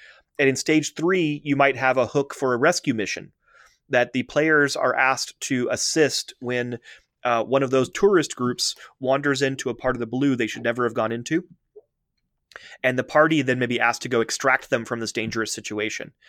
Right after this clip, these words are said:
And that's when they would learn about what has happened with this. Who is the Syndicate? Why did people wander into the blue? That seems like a really bad idea. Oh, there's this group that's kind of popularizing blue tourism. And, uh, you know, uh, uh,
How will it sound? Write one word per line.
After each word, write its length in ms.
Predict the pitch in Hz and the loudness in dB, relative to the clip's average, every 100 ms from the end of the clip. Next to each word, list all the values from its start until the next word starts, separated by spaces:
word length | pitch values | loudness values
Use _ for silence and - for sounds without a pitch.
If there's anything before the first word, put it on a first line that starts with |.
| - - - - | -20 -20 -10 -2
And 140 | 117 | 2
that's 200 | 135 - | 2 2
when 100 | 139 | 2
they 100 | 127 | 2
would 120 | 123 | 2
learn 300 | 123 151 180 | 2 4 4
about 380 | 123 110 104 - | 2 2 0 -2
what 160 | 113 117 | -2 -2
has 100 | - | 0
happened 340 | 143 147 123 | 0 0 -4
with 140 | 117 117 | -6 -6
this. 140 | 107 | -6
Who 200 | 117 175 | 0 0
is 120 | 180 | 0
the 80 | 139 | -4
Syndicate? 460 | - 107 - 101 - | -4 -6 -6 -4 2
Why 140 | 127 | 2
did 120 | 139 | 2
people 260 | 151 143 139 | -4 -2 2
wander 320 | 143 165 139 | 2 2 0
into 140 | 110 | -2
the 80 | 120 | -6
blue? 320 | 101 101 90 - - - | -6 -6 -6 -12 -20 -8
That 140 | 120 117 | -6 -4
seems 180 | 113 110 | -4 -4
like 140 | 113 | -2
a 60 | 113 | -2
really 220 | 117 123 | -2 0
bad 220 | 135 151 | 0 2
idea. 520 | 156 156 202 90 85 _ - - - | 0 0 -2 -2 -4 _ -20 -10 2
Oh, 260 | 151 151 | 6 6
there's 220 | 117 127 131 | 6 2 2
this 160 | 120 | -2
group 260 | - 139 143 | 2 0 2
that's 300 | 127 - - | 0 0 -4
kind 140 | - | -2
of 100 | 123 | -2
popularizing 1040 | - 147 151 143 120 117 110 113 107 107 107 | 2 0 2 0 4 4 2 -2 -6 -10 -4
blue 240 | 123 143 | 2 4
tourism. 600 | 143 120 104 98 98 90 _ _ - - _ - | 2 -2 0 -2 -4 -8 _ _ -20 -20 _ -4
And, 460 | 117 117 110 110 | 0 0 -2 -4
uh, 320 | - 110 101 98 95 _ _ _ | -2 0 0 -4 -10 _ _ _
you 120 | 110 | -12
know, 80 | 101 | -10
uh, 400 | - 131 127 131 | -2 0 2 -2
uh, 60 | - | -2